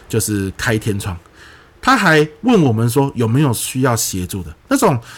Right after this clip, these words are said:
内心的温暖之情哦，会油然而生。我啦，我自己是这样认为，的确那一天看到同学的表情，效果也的确是这个样子嘛。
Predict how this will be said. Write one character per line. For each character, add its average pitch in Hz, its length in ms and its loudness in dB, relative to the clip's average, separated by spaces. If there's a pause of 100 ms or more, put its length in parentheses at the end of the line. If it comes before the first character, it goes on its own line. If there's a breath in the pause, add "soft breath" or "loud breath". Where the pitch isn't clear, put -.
(120 loud breath)
内 247 180 2
心 220 180 0
的 190 140 4
温 220 380 4
暖 117 240 2
之 139 160 -2
情 95 220 -6
哦， 80 220 -10 (260)
会 123 300 0
油 107 220 -2
然 98 260 -2
而 85 140 -10
生。 82 260 -8 (120)
我 131 180 -2
啦， 135 180 4
我 113 140 0
自 180 100 -2
己 135 140 -2
是 135 140 0
这 139 100 2
样 127 160 2
认 117 160 -2
为， 85 140 -8
的 143 160 0
确 214 240 4 (260 loud breath)
那 202 100 2
一 208 60 4
天 202 160 4
看 196 160 0
到 190 100 6
同 160 300 0
学 156 100 4
的 139 120 4
表 92 220 -2
情， 85 240 -8
效 - 320 0
果 104 220 -4
也 92 120 -8
的 98 180 -8
确 127 180 -4
是 117 140 -6
这 117 120 -8
个 95 120 -8
样 104 220 -4
子 78 120 -12
嘛。 - 100 -14